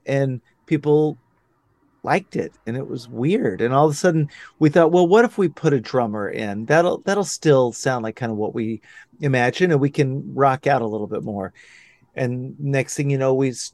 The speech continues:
we tried out a couple of drummers in the studio, and then we tried out one drummer for some live shows, Darren Linwood, who was this really cool rockabilly front man of a band called Fireworks,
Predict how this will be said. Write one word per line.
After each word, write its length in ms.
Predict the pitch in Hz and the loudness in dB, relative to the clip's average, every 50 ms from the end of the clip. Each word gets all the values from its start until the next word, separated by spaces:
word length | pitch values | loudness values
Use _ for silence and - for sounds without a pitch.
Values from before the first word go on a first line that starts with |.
| _ - | _ -4
we 160 | 151 143 135 | -2 -2 -2
tried 380 | - - - 180 175 175 175 | -4 0 2 4 6 6 6
out 280 | 175 165 160 156 156 - _ _ _ _ _ _ _ _ _ _ _ _ _ _ _ _ _ _ _ _ _ _ - | 6 6 4 4 2 -2 _ _ _ _ _ _ _ _ _ _ _ _ _ _ _ _ _ _ _ _ _ _ -10
a 100 | 120 113 | -10 -6
couple 340 | - - 151 151 151 156 143 | 0 0 0 2 2 2 2
of 100 | 139 113 | 2 2
drummers 600 | - - 127 117 113 113 113 113 107 95 - - | 0 -2 -2 -2 -2 -4 -4 -4 -6 -6 -10 -10
in 220 | - - 127 120 | -8 -6 -6 -4
the 60 | 120 110 | -6 -6
studio, 600 | - - - 131 117 113 113 117 113 113 117 - | -8 -6 -6 -6 -4 -4 -2 -2 -2 -2 -2 -4
and 120 | - 127 | -4 -4
then 60 | 131 131 | -4 -4
we 80 | 127 | -6
tried 260 | - - 151 143 131 | -2 0 2 2 2
out 120 | 127 127 135 | 2 0 -2
one 220 | 131 127 123 127 | -4 -6 -6 -4
drummer 420 | - 131 127 123 123 123 120 113 - - - - _ _ _ | -2 -2 -2 -2 -2 -4 -6 -6 -8 -14 -20 -20 _ _ _
for 140 | - 147 120 | -4 -4 -2
some 220 | - - 139 123 | -2 -2 -2 -2
live 360 | 123 123 120 117 120 120 110 | -2 0 0 0 0 0 -2
shows, 360 | - - 120 117 113 110 104 - | -4 -4 -2 0 0 -2 0 2
Darren 340 | 143 123 113 113 110 110 | 2 2 2 -2 -6 -8
Linwood, 500 | 120 127 123 104 101 110 117 117 110 113 | -8 -8 -8 -6 -4 -2 0 0 0 -2
who 120 | 113 120 127 | -4 -6 -6
was 140 | 117 - - | -8 -8 -10
this 180 | 113 - - | -12 -8 -6
really 160 | 135 120 120 | -4 -4 -4
cool 240 | 113 - 135 123 117 | -4 -4 -4 -2 -2
rockabilly 560 | 117 117 110 107 - - 104 117 117 117 104 | -2 -2 -2 -4 -8 -10 -8 -6 -4 -4 -6
front 280 | - - 123 110 - - | -6 -8 -8 -8 -8 -8
man 220 | - 117 113 104 | -8 -8 -6 -6
of 80 | 107 104 | -4 -4
a 60 | 110 | -4
band 240 | 107 113 110 107 104 | -4 -4 -4 -4 -6
called 200 | - 104 104 - | -8 -8 -8 -2
Fireworks, 600 | - 160 160 156 147 139 135 127 120 - - | 0 2 4 4 4 4 2 0 -2 -6 -10